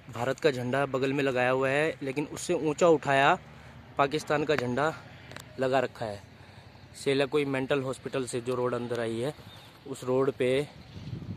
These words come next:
ऊपर आके अकबर कॉलोनी के सामने की ये स्थिति है। नदी के बगल में ये, ये काम है यहाँ के लोगों के। कोई इसको देखने वाला नहीं, कोई सूद लेने वाला नहीं।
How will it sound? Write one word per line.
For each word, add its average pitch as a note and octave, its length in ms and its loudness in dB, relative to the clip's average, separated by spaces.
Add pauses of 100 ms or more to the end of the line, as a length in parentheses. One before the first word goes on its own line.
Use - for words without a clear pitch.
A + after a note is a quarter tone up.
(140)
ऊपर C#3 280 2
आके C3+ 340 2
अकबर C3+ 300 -2
कॉलोनी C3+ 340 2
के C3+ 240 2 (360)
सामने D#3 420 2
की C#3+ 180 -4
ये C3 60 0
स्थिति B2 380 -4
है। C#3+ 140 -2 (880)
नदी C3+ 260 2
के D#3 100 0
बगल C3+ 280 2
में D#3 200 0 (1300)
ये, D#3 320 4 (1300)
ये E3+ 180 2
काम C3+ 300 2
है B2 100 -2
यहाँ A#2+ 160 -2
के B2 120 -6
लोगों A#2 280 -4
के। A2+ 140 -10 (1300)
कोई F3 200 8
इसको E3+ 220 0
देखने D3+ 320 4
वाला D3+ 200 6
नहीं, E3 140 4
कोई D#3 180 4
सूद C#3+ 200 -6
लेने C3+ 240 0
वाला C3 220 2
नहीं। D3+ 180 -2